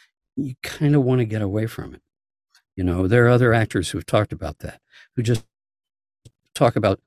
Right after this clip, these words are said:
"I'm tired of being me all the time and never having a moment's rest if I go to a restaurant or anything." Um, I saw that in Hollywood.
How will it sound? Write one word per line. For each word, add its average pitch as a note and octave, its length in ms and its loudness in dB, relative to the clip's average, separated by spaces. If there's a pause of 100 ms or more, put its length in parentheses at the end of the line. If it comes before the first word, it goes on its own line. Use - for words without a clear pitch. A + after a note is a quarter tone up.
"I'm G#2+ 120 -2
tired B2 400 0
of G#2 60 -4
being A#2 200 4
me A#2 180 2
all F2 200 -8
the D#2+ 120 -12
time D#2+ 380 -8 (360)
and G2 100 -2
never A2+ 220 4
having G#2 280 2
a G#2 40 4
moment's G2+ 360 2
rest A2+ 300 -2
if F2+ 120 -10
I F2 80 -10
go F2+ 140 -6
to F2 60 -10
a E2 140 -12
restaurant A2+ 580 0
or G#2+ 120 2
anything." G#2 420 0 (680)
Um, G2 340 0 (180)
I E3 80 4
saw C4 220 4
that A3+ 180 4
in G#2+ 80 -4
Hollywood. D3+ 480 -4